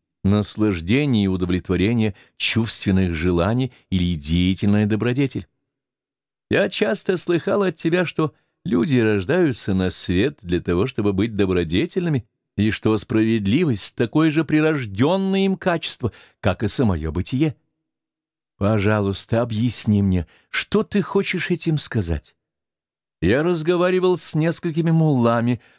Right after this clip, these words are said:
которые привели меня в отчаяние своими цитатами из Алкорана, так как я говорил с ними совсем не в качестве правоверного,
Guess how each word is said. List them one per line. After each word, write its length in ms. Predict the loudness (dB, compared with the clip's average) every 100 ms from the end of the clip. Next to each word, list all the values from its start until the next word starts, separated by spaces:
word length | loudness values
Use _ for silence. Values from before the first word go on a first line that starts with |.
| -2
которые 440 | -2 0 0 0
привели 400 | 0 0 2 2
меня 200 | 2 2
в 40 | 0
отчаяние 720 | -2 -6 0 2 2 0 -2
своими 420 | 0 2 2 -2 _ -4
цитатами 680 | 0 0 0 -2 2 2
из 120 | 2 2
Алкорана, 640 | 0 0 0 0 0 -4 _ _ _ _ -2
так 180 | -2 0
как 200 | -4 0
я 140 | 0
говорил 360 | 2 2 2 0
с 120 | 0
ними 180 | 0 0
совсем 520 | 0 -2 0 -2 -2 _ -2
не 160 | 0 0
в 120 | 0
качестве 560 | -2 -2 -2 -4 -2 0
правоверного, 800 | 0 2 2 2 0 0 -2